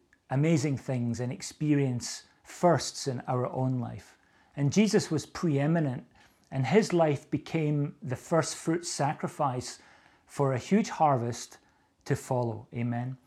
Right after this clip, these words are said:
So thank God that was because of another first. And that is that verse in one John chapter four, verse nineteen, that says, uh, "We love him because he first loved us."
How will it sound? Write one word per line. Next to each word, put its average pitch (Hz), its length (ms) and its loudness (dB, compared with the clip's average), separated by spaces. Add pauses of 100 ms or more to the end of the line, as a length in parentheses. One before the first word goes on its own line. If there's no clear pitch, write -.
(300)
So 143 260 2
thank 202 380 2
God 143 500 2
that 139 240 0
was 135 120 -2
because 127 640 -2 (120)
of 120 140 -4
another 120 360 -2
first. - 600 -8 (500)
And 139 200 -2
that 185 220 2
is 143 480 -2 (220)
that 135 340 -2
verse 151 320 0
in 127 160 -2
one 143 240 0
John 143 300 2 (480)
chapter - 320 -4
four, 143 240 2
verse 131 300 -2
nineteen, 127 600 -4 (420)
that - 140 -6
says, 131 560 -2 (240)
uh, 120 340 -6
"We 131 240 2
love 160 260 4
him 165 420 2 (360)
because 127 420 0
he 151 480 0 (160)
first - 600 0
loved 110 280 -6
us." 110 360 -6